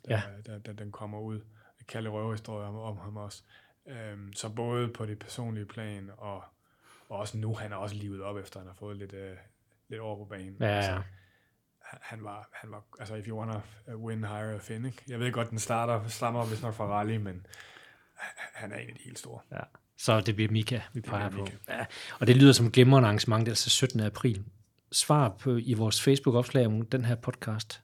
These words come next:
Speaker 2: hvem, øh, Jonas han har peget på, og så trækker vi løje. Det skriver vi, øh, i Facebook-opslag, hvornår fristen er. Men, øh, mere om det senere. Er der noget, vi har glemt, de to herrer?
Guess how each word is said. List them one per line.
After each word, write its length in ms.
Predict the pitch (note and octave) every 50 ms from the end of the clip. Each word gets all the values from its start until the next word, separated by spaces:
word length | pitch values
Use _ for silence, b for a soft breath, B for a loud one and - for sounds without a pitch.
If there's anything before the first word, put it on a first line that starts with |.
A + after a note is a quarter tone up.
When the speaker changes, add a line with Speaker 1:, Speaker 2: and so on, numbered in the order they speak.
| _ _ _
Speaker 2:
hvem, 260 | A#2 A#2 A#2+ B2 A#2+
øh, 200 | A2 G#2+ G#2+ G#2
Jonas 280 | A2 A2+ A#2+ A#2+ G#2 G2
han 60 | A2
har 80 | A2+
peget 220 | - - A#2+ A#2 A#2
på, 120 | B2 A#2+
og 140 | A2+ A2+ -
så 100 | - C3
trækker 320 | - - A#2+ A2+ G#2 G#2
vi 80 | F#2+ G2
løje. 280 | G2 A2 C3 E3 F3+ F3 B B B B B B B B B B B B B B B _ _
Det 80 | - -
skriver 320 | - - - A#2 G2+ F#2+
vi, 320 | F#2 G2 G2 F#2+ F#2+ G2+ F#2+
øh, 200 | F#2 F#2+ F#2+ F#2 F#2 F#2 F#2
i 120 | - C#3+ -
Facebook-opslag, 600 | - B2+ A2+ A2 - A2+ G#2 A2 - - A2+ G#2
hvornår 220 | G2 G2 G2 F#2
fristen 420 | - - - G2+ - - - F#2 E2+
er. 180 | E2 E2+ - - _ _
Men, 200 | - - - - -
øh, 60 | - C#3
mere 120 | C3 A#2+ -
om 80 | B2
det 120 | A#2 A2+ G#2
senere. 300 | - A#2 G#2+ A2 G#2 F2 b b b b b b b b b b b b b _ _ _ _ _ _ _ _ _ _ _ _ _ _ _ _ _ _ _ -
Er 80 | A#2+
der 80 | B2+ C#3
noget, 200 | C#3 C#3+ D#3+ D#3+
vi 60 | D#3+
har 160 | C#3 C3 C3+
glemt, 540 | B2 D#3 F3 E3+ - - - - - - - _ _ _ _ _ _ _ _ _ -
de 80 | B2+
to 200 | A2 D#3+ D#3 C#3
herrer? 240 | C3 C3+ C#3 C#3+